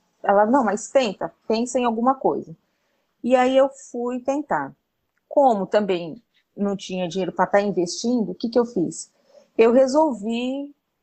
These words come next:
é, pensar, quando você faz a, a, o processo de incubação, tem a, a parte do Canvas, né? E era muito bom porque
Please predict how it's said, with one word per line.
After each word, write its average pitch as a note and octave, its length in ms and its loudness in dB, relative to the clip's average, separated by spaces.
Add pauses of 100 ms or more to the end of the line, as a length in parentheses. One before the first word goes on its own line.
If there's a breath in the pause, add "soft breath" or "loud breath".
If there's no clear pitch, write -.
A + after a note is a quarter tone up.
é, A3+ 380 2 (160)
pensar, B3 680 0
quando G#3+ 180 -6
você G#3+ 200 -8
faz G3 280 -2
a, E3+ 320 -2
a, F#3 320 -10
o F#3+ 100 -12
processo F#3+ 420 -6
de F#3+ 120 -16
incubação, F#3+ 440 -2
tem G#3+ 180 -6
a, F3 80 -2
a - 160 -6
parte F3 260 -4
do D#3 120 -8
Canvas, G3+ 500 -2
né? A3 180 -4
E G#3 80 -4
era G#3 160 2
muito A3+ 240 -8
bom G#3 180 -2
porque F#3+ 480 -6